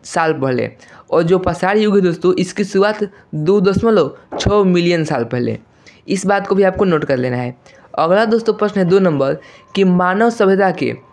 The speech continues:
विकास की प्रथम अवस्था कौन सी है दोस्तों? तो मानव सभ्यता के विकास की एक ही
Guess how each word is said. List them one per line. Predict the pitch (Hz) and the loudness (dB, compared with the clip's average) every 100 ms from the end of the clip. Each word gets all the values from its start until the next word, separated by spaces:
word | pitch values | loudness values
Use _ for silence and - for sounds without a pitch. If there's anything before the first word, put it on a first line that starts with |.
| _ - _ _ _ | _ -20 _ _ _
विकास | 156 170 170 208 214 | -4 -2 0 0 -2
की | - 185 | -2 -4
प्रथम | 185 190 240 226 | 0 0 2 0
अवस्था | 185 175 190 | 0 -2 -2
कौन | 190 185 196 | 0 0 0
सी | 196 | 0
है | 190 | 0
दोस्तों? | 170 170 220 247 - - - - | 0 -2 -4 -4 -18 -20 -20 -12
तो | - 185 185 | 2 2 4
मानव | 180 202 | 2 0
सभ्यता | 202 190 196 | -2 -2 -2
के | 196 | -2
विकास | 190 190 190 | 0 -4 -4
की | 185 170 | -2 -2
एक | |
ही | 175 190 180 | 0 -2 -4